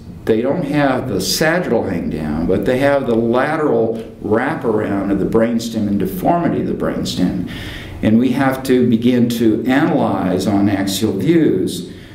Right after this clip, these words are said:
that, uh, that change. Um, <clears throat> of course, we have to define what treatment is usu-, utilized. I will make a comment about suboccipital decompression. Our,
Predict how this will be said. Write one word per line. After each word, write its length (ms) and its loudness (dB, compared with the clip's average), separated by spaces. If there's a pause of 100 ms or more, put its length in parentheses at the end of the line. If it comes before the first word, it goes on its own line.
(160)
that, 500 -2
uh, 320 0 (960)
that 280 -2
change. 720 -2 (560)
Um, 720 -2
<clears throat> 300 2
of 60 -4
course, 240 0
we 120 -4
have 160 -4
to 80 -4
define 420 -2
what 160 0
treatment 400 2
is 160 0
usu-, 380 0
utilized. 840 0 (460)
I 80 0
will 200 4
make 300 -4
a 40 -8
comment 320 -2
about 220 0
suboccipital 640 -2
decompression. 1120 0
Our, 480 0